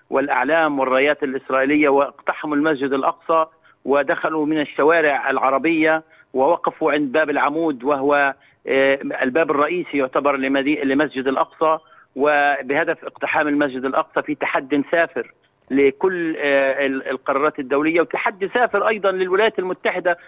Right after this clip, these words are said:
التي حذرتهم من فعل ذلك قبل ذلك. وبالتالي نحن نتحدث عن مجموعة من أو عصابة من، آه، ال-،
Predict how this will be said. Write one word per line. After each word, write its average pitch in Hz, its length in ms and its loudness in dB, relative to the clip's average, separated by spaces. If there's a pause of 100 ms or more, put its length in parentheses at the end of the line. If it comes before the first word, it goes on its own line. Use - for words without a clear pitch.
(120)
التي 180 240 0
حذرتهم 185 600 -2
من 180 260 -2 (340)
فعل 175 260 0
ذلك 175 320 0
قبل 147 340 -2
ذلك. 143 320 0 (340)
وبالتالي 180 640 0 (100)
نحن 156 320 -4
نتحدث 156 500 -4
عن 147 160 0
مجموعة 139 480 0
من 135 260 -2
أو 127 200 0
عصابة 123 500 0 (380)
من، 139 340 4
آه، 127 40 0 (460)
ال-، 123 600 2